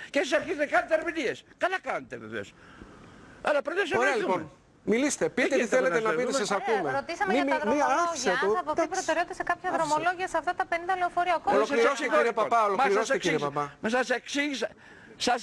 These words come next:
Speaker 1: εξήγησα, λοιπόν, εξήγησα και προηγουμένως την κυρία, δεν θυμάμαι το όνομά της, ότι εδώ κάνουμε ένα επανασχεδιασμό. Επανασχεδιασμό. Και ο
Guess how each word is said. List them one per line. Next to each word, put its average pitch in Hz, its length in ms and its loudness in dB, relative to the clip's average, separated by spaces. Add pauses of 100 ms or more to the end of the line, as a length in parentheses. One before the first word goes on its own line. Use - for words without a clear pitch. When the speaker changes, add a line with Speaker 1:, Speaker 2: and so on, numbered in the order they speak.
Speaker 1:
εξήγησα, 247 600 0
λοιπόν, 214 220 0 (240)
εξήγησα 254 420 -4
και 233 160 0
προηγουμένως 220 460 0
την 165 440 -4
κυρία, 175 320 0
δεν 185 80 0
θυμάμαι 147 280 -4
το 127 100 -2
όνομά 117 300 -2
της, - 100 -12 (420)
ότι 247 220 0
εδώ 185 300 0 (300)
κάνουμε 262 380 -2
ένα 285 100 -4 (140)
επανασχεδιασμό. 262 800 -2 (320)
Επανασχεδιασμό. 240 800 0 (100)
Και 247 80 2
ο 262 40 4